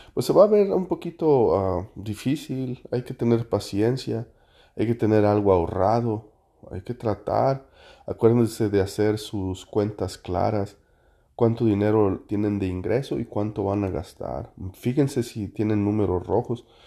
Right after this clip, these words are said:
No compren en pagos, <coughs> porque así siempre van a estar, este, ah, como limitados a, a, a poder ahorrar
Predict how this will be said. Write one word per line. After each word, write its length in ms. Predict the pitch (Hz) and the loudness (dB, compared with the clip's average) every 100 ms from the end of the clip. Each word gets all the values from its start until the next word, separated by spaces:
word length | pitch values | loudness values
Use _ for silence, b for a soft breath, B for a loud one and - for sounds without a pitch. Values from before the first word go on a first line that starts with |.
| B B - | B B 0
No 220 | 120 139 | 2 4
compren 500 | 143 139 143 139 117 | 2 2 2 0 0
en 180 | 95 90 | -4 -6
pagos, 600 | 104 113 123 104 - _ _ B B B B - - | -4 -2 -2 -6 -8 _ _ B B B B -20 2
<coughs> 1700 | 226 - - 294 - - - - - - - - 190 110 - - - | 2 2 0 0 0 -6 -4 -4 -4 -6 -8 -2 -2 -2 -8 -12 -8
porque 220 | 107 107 | 0 2
así 180 | - 117 | 2 0
siempre 300 | 127 117 113 | 2 2 4
van 200 | 104 107 | 4 2
a 20 | |
estar, 420 | 104 - 98 101 | -2 2 4 6
este, 600 | 101 - - 87 80 - b b b _ _ _ _ _ _ _ _ _ _ | 2 -2 -6 -4 -4 -8 b b b _ _ _ _ _ _ _ _ _ _
ah, 520 | 98 95 90 82 67 - _ _ _ _ _ _ _ _ _ _ b b b b b b b _ _ | 0 4 4 2 0 -10 _ _ _ _ _ _ _ _ _ _ b b b b b b b _ _
como 480 | - 101 92 87 73 | 0 2 4 4 2
limitados 840 | 98 104 95 95 76 117 117 - | 2 0 0 -2 0 2 0 -2
a, 160 | 85 - | -4 -4
a, 400 | 90 87 92 90 | -4 -4 -2 -2
a 120 | 85 | -2
poder 260 | 95 92 101 | -2 0 0
ahorrar 640 | 101 90 90 113 151 b | 0 -2 -2 -2 -4 b